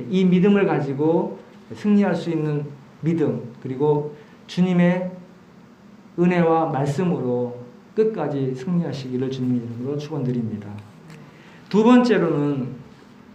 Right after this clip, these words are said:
은혜를 입어 방주를 짓는 노아를 살펴봅니다. 노아를 보면서 배우는 것입니다. 동행하는 하나님의 사람 노아입니다. 우리가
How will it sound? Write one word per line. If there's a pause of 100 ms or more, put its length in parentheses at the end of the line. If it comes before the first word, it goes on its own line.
(380)
은혜를
입어
방주를
짓는 (220)
노아를 (120)
살펴봅니다.
노아를
보면서 (540)
배우는
것입니다. (1500)
동행하는
하나님의
사람 (420)
노아입니다. (1900)
우리가